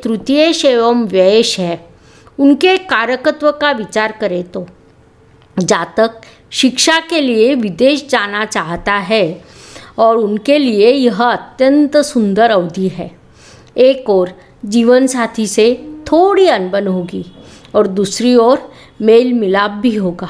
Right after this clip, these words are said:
सामान्य रूप से दो ढाई महीने का यह अवधि है, वह चौदह सितंबर से बीस नवंबर तक रहेगा। ऐसी स्थिति में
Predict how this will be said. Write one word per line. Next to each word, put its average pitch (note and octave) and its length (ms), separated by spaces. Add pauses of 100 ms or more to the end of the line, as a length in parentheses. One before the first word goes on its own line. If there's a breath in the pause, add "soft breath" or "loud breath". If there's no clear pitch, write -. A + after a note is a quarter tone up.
(640 loud breath)
सामान्य C4+ 760
रूप A#3+ 240
से B3 320
दो A3 280
ढाई A3 320
महीने G3+ 460
का A3+ 160
यह G3 260
अवधि F#3+ 500
है, F3 200 (600 loud breath)
वह A3 400
चौदह A3 680
सितंबर A3+ 580
से B3+ 200
बीस G#3+ 400
नवंबर G3+ 440
तक G#3+ 220 (140)
रहेगा। F3 460 (720 loud breath)
ऐसी A3+ 440
स्थिति C4 420
में F#3+ 200